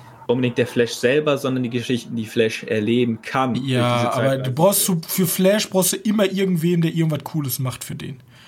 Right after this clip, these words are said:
Speaker 2: Also der ist
Speaker 1: Apropos
Speaker 2: immer irgendwie der Sidekick. Selbst wenn ein Film The Flash heißt, hat er immer irgendeinen anderen Superhelden, der ihm hilft.
Speaker 1: Ja, find
Speaker 2: Weil
Speaker 1: ich
Speaker 2: er
Speaker 1: auch
Speaker 2: einfach
Speaker 1: so.
Speaker 2: useless ist wie Scheiße.
Speaker 1: Man müsste, man müsste mal gucken, wie die das in der Serie gemacht haben.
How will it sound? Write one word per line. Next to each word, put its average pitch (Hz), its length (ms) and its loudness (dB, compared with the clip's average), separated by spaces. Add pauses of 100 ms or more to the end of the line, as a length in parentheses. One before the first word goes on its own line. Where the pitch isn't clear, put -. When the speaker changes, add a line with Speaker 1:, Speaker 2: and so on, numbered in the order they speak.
(120)
Speaker 2:
Also 147 180 -2
der 160 100 4
ist 190 160 2
Speaker 1:
Apropos 226 60 0
Speaker 2:
immer 254 200 4
irgendwie 214 280 0
der 185 120 4
Sidekick. 160 600 0
Selbst 165 240 0
wenn 170 100 2
ein 156 300 -2
Film 190 320 -2
The 160 80 -2
Flash 196 360 2
heißt, 220 320 2
hat 190 120 -4
er - 120 -6
immer 254 240 4
irgendeinen 233 320 -2
anderen 208 280 0
Superhelden, 170 380 0
der 160 100 2
ihm 147 100 0
hilft. 131 400 -4 (500)
Speaker 1:
Ja, 135 120 -6 (140)
find 139 160 -4
Speaker 2:
Weil 151 80 4
Speaker 1:
ich 175 40 6
Speaker 2:
er 190 60 8
Speaker 1:
auch - 20 4
Speaker 2:
einfach 185 220 4
Speaker 1:
so. 160 160 4
Speaker 2:
useless 196 320 2
ist 165 160 -4
wie 139 80 0
Scheiße. - 560 -2 (560)
Speaker 1:
Man 139 120 -6
müsste, 165 260 -4
man 139 140 4
müsste 151 200 4
mal 143 100 4
gucken, 156 320 0
wie 139 80 2
die 127 100 0
das 131 140 4
in 120 60 4
der 117 100 6
Serie 120 340 4
gemacht 113 400 -4
haben. 120 260 0